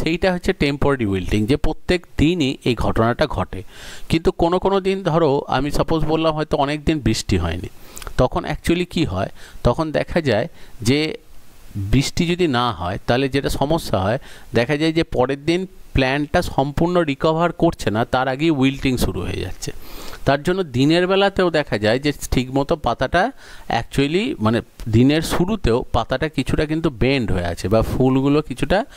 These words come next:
bend হয়ে আছে। তো ওই ধরনের জিনিসটাকে বলা হয় incipient উইল্টিং, এবং এটাও recover করা সম্ভব যে গাছের মাটিটাতে যদি কিছুটা জল দিয়ে দেওয়া হয়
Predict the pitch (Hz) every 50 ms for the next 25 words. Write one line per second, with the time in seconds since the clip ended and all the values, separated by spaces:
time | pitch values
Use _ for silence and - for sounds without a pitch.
0 | - - - - - 101 113 139 143 131 110 - 82 80 80 82 - - - -
1 | - - - - - - - - - - - 131 - 135 135 160 180 175 190 196
2 | 190 190 196 196 180 143 156 160 165 - - - 165 160 156 147 143 131 127 131
3 | 139 156 185 - - 135 147 165 170 - - 131 117 - - 123 156 190 180 -
4 | 101 95 87 - - - - - - - - 123 151 170 180 160 151 - 170 175
5 | 185 190 202 - - - - - - - 127 135 - - 160 160 175 175 - -
6 | 170 170 170 - - - - - 143 - 110 123 123 - - 135 135 - - -
7 | 110 117 113 117 - - 147 139 131 123 120 - - 131 - 143 135 - 147 139
8 | 135 135 139 131 - 123 - - - 135 123 104 107 107 113 135 151 147 135 127
9 | 117 107 95 95 92 87 90 - 120 160